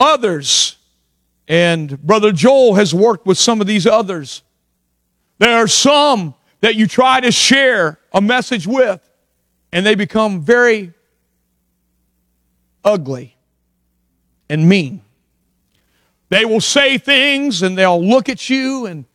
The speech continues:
say things, and, uh, you'll have that. May I say tonight, learn. I'll pray for them,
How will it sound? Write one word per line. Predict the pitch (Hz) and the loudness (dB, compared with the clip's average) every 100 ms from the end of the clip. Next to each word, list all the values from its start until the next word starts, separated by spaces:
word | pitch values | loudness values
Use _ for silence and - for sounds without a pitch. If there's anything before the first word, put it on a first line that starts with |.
| _ | _
say | - 254 247 254 | 0 2 2 -2
things, | 262 247 262 240 254 - _ _ _ _ _ _ _ _ _ _ - | -2 0 0 -4 -10 -14 _ _ _ _ _ _ _ _ _ _ -6
and, | 180 196 185 170 | -4 -4 -6 -6
uh, | 175 156 135 _ _ _ | -6 -6 -10 _ _ _
you'll | - 226 226 | 0 2 2
have | 285 214 | 0 -2
that. | 190 147 - _ _ _ _ _ _ _ _ _ _ _ _ _ _ _ _ _ _ _ | -4 -6 -10 _ _ _ _ _ _ _ _ _ _ _ _ _ _ _ _ _ _ _
May | 165 277 | 0 2
I | 269 | 2
say | 247 - 262 254 | 0 0 0 0
tonight, | 254 254 247 226 175 - _ _ _ _ _ _ _ | -6 -8 -8 -10 -14 -20 _ _ _ _ _ _ _
learn. | 160 247 214 147 123 113 _ _ _ _ _ _ _ _ _ _ - | -2 0 0 -6 -14 -20 _ _ _ _ _ _ _ _ _ _ -2
I'll | 185 285 | 0 0
pray | 226 302 269 | 2 2 2
for | 220 233 | 0 -4
them, | 226 190 151 | -4 -6 -10